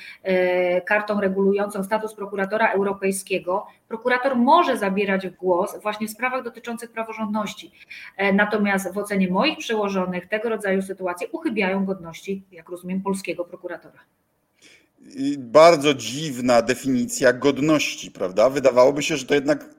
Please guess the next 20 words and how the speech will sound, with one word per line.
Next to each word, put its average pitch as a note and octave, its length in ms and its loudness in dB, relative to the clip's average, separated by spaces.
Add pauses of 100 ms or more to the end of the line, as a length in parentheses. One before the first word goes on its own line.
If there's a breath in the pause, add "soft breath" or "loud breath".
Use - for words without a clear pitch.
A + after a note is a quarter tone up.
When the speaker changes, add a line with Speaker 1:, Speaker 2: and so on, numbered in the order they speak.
Speaker 2:
dokładnie C#3 480 4
odwrotnie. E3 680 2
To A#2 100 -12
znaczy A2 300 -4
godność, C#3 680 2 (360 soft breath)
e, C3+ 180 0
prokuratora C#3 1040 8
polega D3 580 6
na, D3+ 380 6 (100)
no, D3+ 240 2 (720 soft breath)
wą-, D#3 360 6
węższym C#3+ 680 4
niż C3 200 0
nor-, C#3 240 0
niż B2+ 580 -2
szeregowy B2 720 4 (260 soft breath)
obywatel, B2 640 4
ale C3 180 6
jednak, C#3 520 2 (180 soft breath)
no, C3+ 140 2